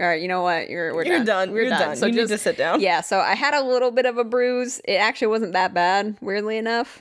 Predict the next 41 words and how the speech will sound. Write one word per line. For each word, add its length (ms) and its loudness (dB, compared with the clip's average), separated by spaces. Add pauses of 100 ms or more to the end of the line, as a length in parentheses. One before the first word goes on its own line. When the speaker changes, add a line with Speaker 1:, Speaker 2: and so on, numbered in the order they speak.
(120)
Speaker 2:
I 40 -10
mean, 140 -4
considering 600 0
that 180 -4
you 80 -4
just, 220 -6
like, 240 0 (320)
slammed 460 -2
Speaker 1:
Fucking 120 -2
Speaker 2:
your 140 2
Speaker 1:
slam- 440 0
Speaker 2:
skull 140 2
into 220 2
the 160 -2
thing. 440 0
Speaker 1:
<laughs> 0 -
Speaker 2:
Yeah. 280 0
Speaker 1:
Fucking 80 -8 (160)
face 160 0
planted 400 0
on 260 0
the, 80 0 (400)
let's 140 2
see, 100 2
what 160 2
else 180 2
did 120 0
I 100 4
do 160 0
in 80 0
that? 240 0 (240)
I 80 2
think 240 0
two 180 0
other 180 2
things. 280 -4
This 220 -2
time 180 -2
I 60 2
wasn't 320 0
drunk, 340 0